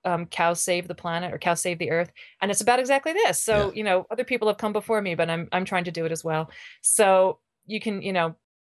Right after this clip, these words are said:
Speaker 1: do your own research on it, but that's what we need to do. That's what, so that's what the book is. Um, more information about me, uh, if you just go to my website, you can look at my other books, you can see where I'm gonna be speaking, all that kind of stuff. And it's really easy as long as you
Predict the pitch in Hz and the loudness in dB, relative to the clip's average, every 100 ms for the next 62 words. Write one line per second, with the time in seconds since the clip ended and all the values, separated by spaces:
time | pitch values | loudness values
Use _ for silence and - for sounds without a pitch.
0 | _ _ _ - 233 254 226 214 226 214 | _ _ _ -4 0 4 4 2 0 -2
1 | 190 175 170 170 185 - - 175 170 160 | -2 -2 -2 0 0 0 -6 -6 -8 -8
2 | 160 143 135 165 - 170 180 165 170 160 | -6 -4 -4 -6 -6 -6 -6 -6 -10 -8
3 | 165 170 170 - _ - - _ - 190 | -10 -8 -10 -10 _ -20 -20 _ -2 0
4 | 185 180 220 247 311 311 262 233 202 185 | 0 -2 2 2 2 0 -2 0 2 2
5 | 190 214 233 254 247 - 180 175 202 202 | 2 0 2 0 -4 0 2 2 -2 0
6 | 226 202 170 165 160 165 156 - - 170 | 0 2 2 2 0 0 -2 -2 -6 -4
7 | 170 160 _ 180 156 180 180 180 262 262 | -4 -6 _ -4 -2 0 0 2 4 6
8 | 254 - 180 175 170 185 175 170 165 160 | 4 0 -4 -4 -4 -2 0 0 -2 -4
9 | - 226 220 208 196 196 185 170 170 - | -2 -2 2 2 4 2 4 4 2 0
10 | 170 170 - 165 156 - - - - _ | -2 -2 2 2 0 -6 -20 -18 -20 _
11 | - 240 254 196 196 190 202 202 180 175 | 0 0 0 -2 -2 -2 -4 -4 -4 -2
12 | 165 170 156 165 160 156 | -4 -4 -4 -4 -4 -6